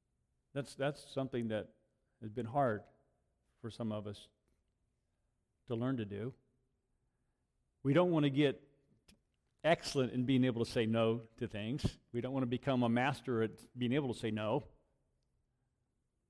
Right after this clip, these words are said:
But sometimes we do need to say no. It, it may be just for a short time, but we, we need to say no sometimes, because if we spread ourselves too thin, we're not gonna be valuable. We're not gonna be helpful.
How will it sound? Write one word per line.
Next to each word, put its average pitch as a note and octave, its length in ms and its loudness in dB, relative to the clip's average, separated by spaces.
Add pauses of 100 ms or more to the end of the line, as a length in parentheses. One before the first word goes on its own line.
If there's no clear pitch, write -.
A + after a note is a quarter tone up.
(600)
But C3+ 120 -4
sometimes D#3+ 320 -2
we D3 100 0
do D3+ 120 2
need F3 200 0
to - 60 -4
say G#2 160 -6
no. G#2 280 -8 (840)
It, C#3+ 200 2
it C3 60 0
may C#3+ 140 4
be D3+ 100 2
just D3 160 -2
for D3 140 2
a C#3 40 4
short D3+ 280 2
time, C#3+ 460 2
but A2+ 160 2
we, C3 180 -2 (340)
we A#2+ 80 -2
need C#3+ 180 0
to C3+ 60 0
say A#2+ 200 -2
no A#2 200 2
sometimes, B2+ 540 -2 (160)
because D3 360 2 (280)
if C#3+ 120 -2
we D3+ 60 4
spread G#3+ 200 4
ourselves E3+ 280 4
too C#3 100 -6
thin, D3 460 4 (360)
we're D3 80 -2
not C#3 140 2
gonna C3 120 -2
be A#2+ 120 0
valuable. A#2 480 2 (480)
We're A#2+ 80 -2
not B2+ 120 0
gonna C3 120 -2
be A#2 120 -2
helpful. A#2+ 440 -2